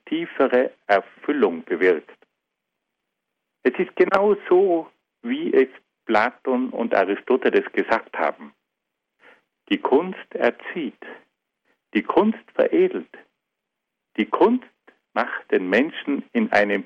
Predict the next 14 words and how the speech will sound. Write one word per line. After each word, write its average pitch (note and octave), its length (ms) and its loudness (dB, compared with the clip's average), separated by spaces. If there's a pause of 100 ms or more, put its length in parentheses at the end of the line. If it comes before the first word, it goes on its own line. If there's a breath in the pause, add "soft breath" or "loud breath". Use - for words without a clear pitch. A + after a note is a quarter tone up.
tieferen C3+ 720 -2 (160)
Sinn B2 420 2 (180)
zum G2+ 420 -2
Menschen. F2+ 720 -2 (2000 loud breath)
Und - 160 -4
da - 80 6
kommt - 320 -6
es - 140 -2
nun C#3 440 0
auch G2 240 0
auf G2 180 0
unsere A2 680 0 (1120)
ältere B2+ 440 2
Generation A2+ 920 2